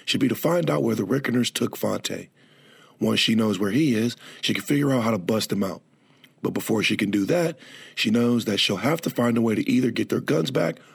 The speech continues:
or get some new ones. Not only that, she'll also have to commandeer a vehicle that can be used to abscond from New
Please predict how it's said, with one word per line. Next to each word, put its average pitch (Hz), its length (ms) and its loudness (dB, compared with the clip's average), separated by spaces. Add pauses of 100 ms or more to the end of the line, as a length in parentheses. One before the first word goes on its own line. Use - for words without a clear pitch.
(200)
or 98 80 -6
get 107 140 2
some 98 220 0
new 107 100 2
ones. 82 340 -6 (600)
Not - 200 0
only 123 300 4
that, 101 320 -2 (400)
she'll - 160 0
also 135 280 2
have 107 120 0
to - 80 -8
commandeer 101 480 2
a - 20 0
vehicle 123 440 0
that - 160 -2
can - 120 0
be 98 80 2
used 104 280 2
to - 80 2
abscond 117 420 2
from 101 140 -2
New 104 100 2